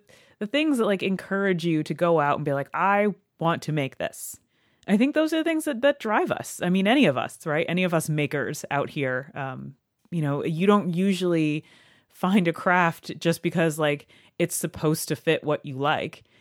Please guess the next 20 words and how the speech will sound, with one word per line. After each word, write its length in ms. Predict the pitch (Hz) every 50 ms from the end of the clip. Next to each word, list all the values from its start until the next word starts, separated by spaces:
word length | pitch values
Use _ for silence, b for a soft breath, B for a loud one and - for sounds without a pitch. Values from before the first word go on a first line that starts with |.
| b b b
You 100 | 175 175
find 220 | - 214 214 208
a 40 | 190
craft 280 | - 196 190 190 185
because 220 | - 165 196 170 156
it 240 | 170 - _ _ -
inspires 640 | - 156 165 151 - - - 143 160 180 175 170 143 151
you 160 | 160 151 143
in 80 | 143
a 60 | 143 135
way 240 | 135 139 139 151 151
that 120 | 147 156
you 140 | 147 151 147
just 200 | 139 147 139 -
don't 220 | - 147 143 135 120
quite 260 | - - 160 151 -
understand. 500 | 147 147 147 - - - 180 170 147 143
It's 140 | 143 143 -
almost 260 | 202 208 233 247 240
like, 220 | - 262 247 226